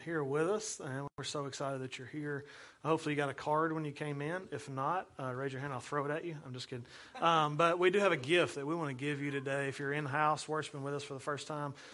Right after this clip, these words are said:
we have a gift by the door on your way out. Uh, you can fill out that card, drop it by to Miss Cheryl on your way out,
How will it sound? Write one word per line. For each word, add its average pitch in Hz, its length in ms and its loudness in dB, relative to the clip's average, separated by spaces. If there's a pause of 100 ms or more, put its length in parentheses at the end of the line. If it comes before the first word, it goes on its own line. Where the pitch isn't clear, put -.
(140)
we 165 60 2
have 151 100 2
a - 20 -4
gift 147 380 -2
by 147 140 2
the 139 120 -4
door 151 300 2
on 131 100 -4
your 143 160 -2
way 151 240 0
out. 147 280 2 (440)
Uh, 123 60 -4
you 131 100 -2
can 127 120 -6
fill 151 200 0
out 143 140 0
that 143 160 -2
card, 175 460 4
drop 151 200 2
it 151 80 -4
by 147 400 2 (140)
to - 100 -10
Miss 147 140 -4
Cheryl 160 460 0
on 139 160 -4
your 135 100 -6
way 135 240 -2
out, 147 280 -2